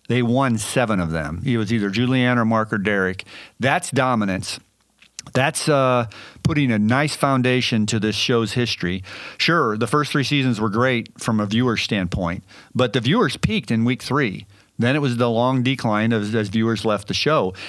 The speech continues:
and they needed someone to come in and provide the next generation or the next step for the show. And boy, the Huffs and the Ballases came in,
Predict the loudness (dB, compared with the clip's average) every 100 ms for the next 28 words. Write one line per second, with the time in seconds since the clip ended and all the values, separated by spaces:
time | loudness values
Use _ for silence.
0 | -8 -2 0 2 4 4 2 0 0 2
1 | 2 0 0 2 2 2 0 -2 -6 _
2 | _ _ _ -10 -4 -4 -2 0 2 2
3 | 0 0 0 0 -2 0 2 2 2 0
4 | 0 0 0 0 -2 -2 0 0 0 0
5 | 0 0 0 2 0 0 0 0 -2 -10
6 | -20 -20 -20 _ -4 0 0 0 -2 0
7 | 2 2 0 -4 -4 0 0 2 0 -2